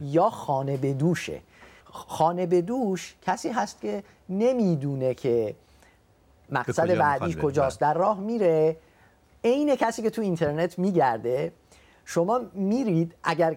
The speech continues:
Speaker 1: یعنی، نمیگم همه می‌تونن اینجوری باشن، ولی کمک می‌کنه به اینکه شما از یک وبسایتی به وبسایت دیگه‌ای میرید و با هایپرلینک ها شما اصلاً نمی‌خواستید برید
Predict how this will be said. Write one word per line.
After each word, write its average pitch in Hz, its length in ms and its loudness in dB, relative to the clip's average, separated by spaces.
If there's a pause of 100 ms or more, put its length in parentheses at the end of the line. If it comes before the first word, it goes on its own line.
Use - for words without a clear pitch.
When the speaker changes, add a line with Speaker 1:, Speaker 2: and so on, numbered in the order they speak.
(120)
Speaker 1:
یعنی، 170 220 0
نمیگم 170 260 2
همه 151 400 -2
می‌تونن 139 280 -4
اینجوری 117 320 -4
باشن، 127 360 -2
ولی 165 340 -2 (400)
کمک 165 420 -2
می‌کنه 139 280 -4
به 127 60 -8
اینکه 127 160 -8
شما 180 380 -2 (100)
از 151 200 -2
یک 190 220 -2
وبسایتی 151 680 -2
به 135 180 -2
وبسایت 135 500 -2
دیگه‌ای 135 320 -6
میرید 127 320 -4
و 127 80 2
با 127 140 2
هایپرلینک 127 760 -2
ها 160 260 0 (280)
شما 170 220 0
اصلاً 214 240 -4
نمی‌خواستید 151 800 -2 (320)
برید 147 420 2